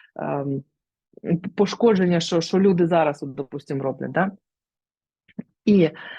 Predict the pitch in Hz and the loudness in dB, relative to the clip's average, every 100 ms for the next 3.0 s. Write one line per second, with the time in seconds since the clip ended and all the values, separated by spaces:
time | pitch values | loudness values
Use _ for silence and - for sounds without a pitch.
0 | - - - 160 156 175 202 196 262 240 | -20 -10 -2 0 0 0 2 2 4 4
1 | 196 - 175 - 175 180 294 247 196 - | 2 -2 -8 -10 -6 0 2 2 0 -4
2 | 180 165 170 185 202 196 185 180 180 165 | -4 -4 -4 -4 -6 -4 -6 -4 -4 -6